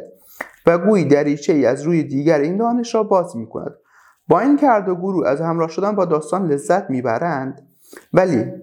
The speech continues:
حلاوت اصلی این کتاب را کسانی می‌چشند که نه تنها با اختلاف‌های مکاتب فرعی اقتصاد با جریان کنزین آشنا باشند،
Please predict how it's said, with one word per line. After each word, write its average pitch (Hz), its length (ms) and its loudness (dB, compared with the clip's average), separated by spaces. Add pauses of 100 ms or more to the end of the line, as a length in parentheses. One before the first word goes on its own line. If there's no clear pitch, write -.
(380)
حلاوت 175 500 2
اصلی 156 420 0
این 233 200 4
کتاب 151 380 0
را 92 100 0
کسانی 170 420 -2
می‌چشند 151 520 -2
که 139 80 -2
نه 165 160 -2
تنها 127 440 -6 (420)
با 127 140 6
اختلاف‌های 135 680 2
مکاتب 120 520 -2
فرعی 127 520 0
اقتصاد - 500 -6 (680)
با 151 120 6
جریان 170 460 2
کنزین 151 640 0
آشنا 131 300 0
باشند، 135 320 -4